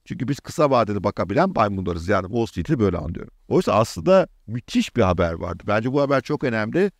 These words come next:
Elon Musk dedi ki tam otonom yazılımımızı şu anda büyük bir otomobil üreticisine satmak üzereyiz.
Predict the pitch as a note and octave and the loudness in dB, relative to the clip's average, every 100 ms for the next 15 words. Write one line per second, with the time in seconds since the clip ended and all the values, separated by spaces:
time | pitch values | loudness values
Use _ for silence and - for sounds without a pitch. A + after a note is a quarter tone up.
0 | _ G2+ A2+ A#2+ B2+ - C#3+ F#3+ D#3 - | _ -2 0 2 0 -2 -4 -2 -2 -6
1 | - D#3 E3 - B2 - B2 D3+ D#3+ B2 | 2 2 2 -2 -4 0 0 0 0 0
2 | A#2+ A2+ A#2+ A#2 A2+ C3+ G3 - _ - | 0 0 -4 -2 -2 2 0 0 _ 0
3 | C3+ A#2+ G2+ F#2+ C#3+ E3 A2+ F#2 - C3+ | 2 2 0 -2 -4 -2 0 0 0 -2
4 | D3+ A#2 G2 - - F3 G3+ - _ - | 0 0 -2 -10 -2 0 0 -6 _ -2
5 | B2 - D3+ G#2+ G#2 F2 G2+ E3 | -2 0 -2 0 0 0 0 -2